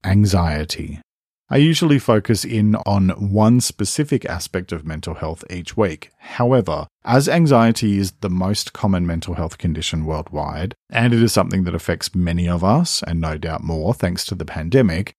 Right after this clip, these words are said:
I felt it was time to give it the attention it deserves with an episode dedicated to anxiety.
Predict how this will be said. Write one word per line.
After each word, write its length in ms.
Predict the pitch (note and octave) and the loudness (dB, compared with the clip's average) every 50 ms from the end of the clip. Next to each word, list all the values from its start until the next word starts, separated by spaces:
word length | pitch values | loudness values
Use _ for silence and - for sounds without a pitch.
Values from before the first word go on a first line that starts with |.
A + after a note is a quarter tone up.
| _ _ | _ _
I 120 | - B2 | -2 0
felt 260 | - - C#3+ D#3 D#3 F3+ | 4 4 4 4 6 4
it 60 | E3+ | 2
was 180 | C#3 D3 - | 2 2 0
time 340 | - - C3+ A#2+ A2+ A2 A2 | 2 4 4 6 6 6 4
to 140 | - - G2+ | 2 2 -2
give 240 | F#2+ - G#2 F#2+ F#2+ | -2 0 0 2 2
it 140 | F#2+ - - | 0 0 -2
the 120 | F#2 F2+ | -4 -4
attention 640 | F2 - - - - G2 F2 E2 - G2 F#2 F2+ - | -4 -4 -4 -2 0 0 0 0 0 0 0 0 0
it 220 | - F#2+ - _ - | -2 -8 -8 _ -6
deserves 640 | F#2+ F2 D#2+ D#2+ D#2+ D2+ D2+ D2+ D2 C#2+ G2+ - - | -6 -4 -4 -4 -4 -6 -6 -8 -8 -8 -8 -6 -6
with 140 | - D#2+ F#2 | -4 -2 0
an 100 | F#2+ - | 0 0
episode 600 | - G2+ - A2 - - B2 A2+ A2+ G#2+ G#2 - | -2 -4 -4 -4 0 2 4 4 4 2 0 0
dedicated 720 | - G#2+ G2 G2 - - F#2+ E2+ D#2+ - E2+ D#2 D#2 - | 0 2 2 0 -2 -4 -6 -6 -6 -6 -8 -8 -8 -6
to 180 | - - F#2+ E2 | -4 -2 -2 -2
anxiety. 800 | D#2+ D#2+ D#2 D#2 D#2 D2+ D2 D2+ D2+ D2 - - C#2+ D2 E2+ | -2 -4 -4 -4 -4 -4 -4 -4 -6 -8 -8 -10 -10 -12 -12